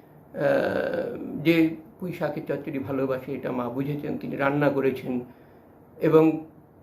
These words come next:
খেন্তির কাছে এটা, উম, আশা জন-, মানে খেন্তি ভাবেইনি যে এরকম কিছু একটা হবে। ফলে সে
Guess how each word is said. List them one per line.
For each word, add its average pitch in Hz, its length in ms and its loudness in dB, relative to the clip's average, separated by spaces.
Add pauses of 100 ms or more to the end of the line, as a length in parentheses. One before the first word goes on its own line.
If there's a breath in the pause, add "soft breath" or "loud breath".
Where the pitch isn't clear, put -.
খেন্তির 208 360 4
কাছে 202 280 4
এটা, 180 600 6
উম, - 200 -6
আশা 170 580 4
জন-, 165 200 4
মানে 160 340 6 (120)
খেন্তি 190 180 0
ভাবেইনি 247 480 4
যে 190 80 0
এরকম 170 280 0
কিছু 156 160 -4
একটা 160 200 -4
হবে। 156 200 -4
ফলে 185 240 -2
সে 185 200 -2